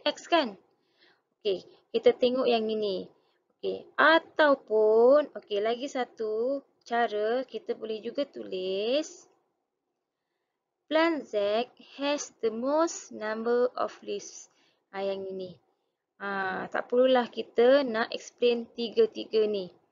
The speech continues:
Okey, kita ambil yang the, the, ha, yang paling lah dalam bahasa Melajunya yang paling. Contohnya yang paling, uh, itu kalau paling apa-apalah, paling besar, paling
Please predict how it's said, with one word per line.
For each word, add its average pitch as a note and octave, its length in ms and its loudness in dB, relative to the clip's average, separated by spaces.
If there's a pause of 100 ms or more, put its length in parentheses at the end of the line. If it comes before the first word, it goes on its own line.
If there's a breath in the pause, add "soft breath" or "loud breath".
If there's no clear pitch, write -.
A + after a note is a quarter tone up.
(400)
Okey, B3+ 200 -2
kita A#3+ 280 -2
ambil A3+ 400 -2
yang A3 400 -4
the, A3 160 4 (400)
the, A3 160 0 (1300 loud breath)
ha, G#3 80 -4
yang A3+ 160 2
paling B3+ 400 2
lah C#4 160 2
dalam B3 240 2
bahasa B3+ 320 -2
Melajunya B3+ 400 -2
yang A3+ 160 0
paling. A3 480 -2 (400 loud breath)
Contohnya A#3 540 -2
yang G#3 180 0
paling, G3+ 560 -2 (400 loud breath)
uh, G3 720 -4 (160)
itu B3 240 -2
kalau A3 400 4 (320)
paling A#3 240 0
apa-apalah, B3+ 480 2
paling A3 240 0
besar, A#3+ 560 2
paling G#3 240 -4